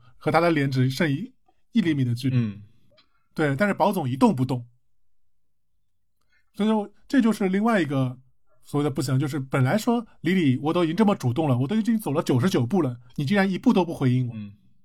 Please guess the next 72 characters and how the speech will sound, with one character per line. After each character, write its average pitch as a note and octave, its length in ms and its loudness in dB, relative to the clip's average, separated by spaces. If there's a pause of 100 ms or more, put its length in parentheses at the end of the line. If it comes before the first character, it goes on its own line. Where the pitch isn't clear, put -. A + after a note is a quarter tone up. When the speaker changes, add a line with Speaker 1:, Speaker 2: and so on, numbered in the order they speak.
(680)
Speaker 1:
所 - 160 -2
以 D#3+ 40 2
说， D#3 280 0 (960)
可 D#3 120 -2
能 D#3 80 -2
在， F#3 100 2
就 F#3 140 -2
在 G3+ 160 2
那 G3+ 120 2
一 D3+ 80 2
刻， E3 160 -2
李 D3 120 0
李 C#3+ 100 2
可 C3 80 -2
能 C3 100 2
也 C3+ 60 2
就 C3+ 140 -2
止 C3 180 -2
损 A#2 240 -2
了， A2+ 160 -10
他 C3+ 100 -2
也 C#3 140 0
没 C#3 80 2
有 D3 100 2
再 D3 160 0
走， C3 160 -4
走， A#2 360 -6 (160)
走 A#2+ 180 0
出 D3 140 -2
那 C#3+ 100 2
最 C#3+ 140 0
后 C3+ 120 2
一 A#2+ 80 2
步。 A#2+ 220 -6 (400)
这 E3+ 100 -6
就 D#3+ 80 -2
是 C#3+ 120 0
两 C3 160 2
个 C3+ 80 0
人 C3+ 100 2
之 D3 80 -2
间 D3 100 -2
另 F3+ 160 -2
外， D#3 240 -4
另 F3 140 0
外 G3 160 4
的， C3+ 220 0
的 C3 200 0
一 C3+ 120 0
种 A#2+ 160 -2
默 C3+ 180 -2
契。 B2 240 -12 (380)
就 G3 100 -14
这 C4+ 80 2
种 A3 140 2
拍 G#3+ 160 0
法 D#3+ 100 0
就 F3 80 0
很 C3 160 -2
高 E3+ 180 4
级， - 200 -10 (500)
对 C#3+ 140 0
吧？ E3 80 0
就 - 40 -6 (280)
用 G#3+ 140 2
这 A#3+ 120 0
么 G3+ 80 2
一 D#3 80 -2
个 F#3+ 100 -2
动 F#3 180 2
作 D3 140 -2
就， D3+ 300 -4